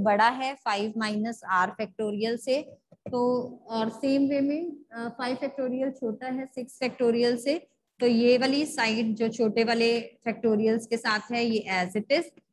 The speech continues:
इसको हम चेंज करेंगे। सिक्स को फ़ाइव factorial के टर्म्स में लिखना है, तो सिक्स into फ़ाइव factorial।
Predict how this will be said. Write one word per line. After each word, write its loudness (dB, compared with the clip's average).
इसको 0
हम 2
चेंज -4
करेंगे। -18
सिक्स -6
को 0
फ़ाइव 0
factorial -2
के -4
टर्म्स -2
में -2
लिखना -6
है, -4
तो -12
सिक्स -6
into -2
फ़ाइव -2
factorial। -2